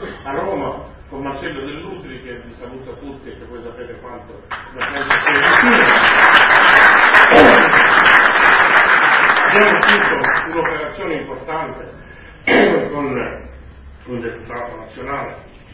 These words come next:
che voterà Cimino anche lui, e, e Marcello gli diceva, "Vedi, noi siamo obbligati a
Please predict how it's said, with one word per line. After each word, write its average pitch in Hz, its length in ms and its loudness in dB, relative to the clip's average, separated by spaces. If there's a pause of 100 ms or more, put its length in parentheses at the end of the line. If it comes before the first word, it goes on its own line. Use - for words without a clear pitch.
(220)
che 123 160 -12
voterà - 440 -12
Cimino 113 380 -14
anche 117 180 -14
lui, 240 420 -10 (540)
e, - 420 -8
e 113 720 -16 (1600)
Marcello 165 480 -10
gli 139 160 -12
diceva, 123 440 -10 (840)
"Vedi, 147 220 -8
noi - 420 -8 (340)
siamo 160 300 -12
obbligati 135 680 -14 (380)
a - 100 -20